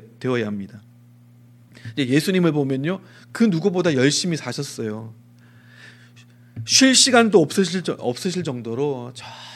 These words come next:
정말 바쁘게 사역하셨습니다. 너무 피곤해가지고 막 풍랑이는 그 호숫가에 사람들이 다 빠져 죽게 되었을 때도, 그때도 배 안에서 곤히 주무시고 계셨습니다.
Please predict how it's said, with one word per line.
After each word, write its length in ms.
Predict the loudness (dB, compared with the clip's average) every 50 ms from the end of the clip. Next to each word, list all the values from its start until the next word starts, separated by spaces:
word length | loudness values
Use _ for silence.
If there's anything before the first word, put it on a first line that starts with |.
| -20 -20 -20 -18 -16
정말 220 | -12 -10 -10 -10
바쁘게 460 | -8 -8 -4 -4 -4 -4 -2 -4 -4
사역하셨습니다. 840 | -4 -2 -4 -4 -4 -4 -8 -10 -10 -10 -10 -10 -10 -10 -12 -14 -18 -18 -20 -20 -20 -20 -20 -20 -20 -6 6
너무 360 | 10 12 12 12 12 10 6
피곤해가지고 880 | 4 2 6 8 8 8 10 10 10 10 10 8 8 8 8 8 8 6
막 160 | 0 -2 -4
풍랑이는 760 | -4 -2 0 4 4 6 6 8 8 10 10 10 8 8 4
그 400 | 0 2 6 8 8 8 8 6
호숫가에 800 | 2 0 -2 -2 -2 -4 -2 0 2 2 4 4 2 2 0 -2 -8 -14 -18 -18 -18 -14
사람들이 420 | -8 -2 0 2 4 6 6 4 4
다 320 | 8 8 8 8 8 8
빠져 220 | 2 0 2 2 2
죽게 340 | 0 0 -4 2 2 6
되었을 340 | 8 8 8 8 4 0 0
때도, 600 | 2 2 2 4 4 2 2 2 0 -6 -12 -16 -10
그때도 480 | -10 -4 4 4 6 6 6 2 2
배 140 | 0 -2 0
안에서 400 | 0 0 0 -2 -4 -4 -6 -8
곤히 420 | -8 -8 -8 -6 -4 -4 -4 -6
주무시고 460 | -4 -2 0 0 2 0 0 -2 -4 -4
계셨습니다. 580 | -6 -8 -10 -12 -12 -12 -12 -12 -12 -14 -16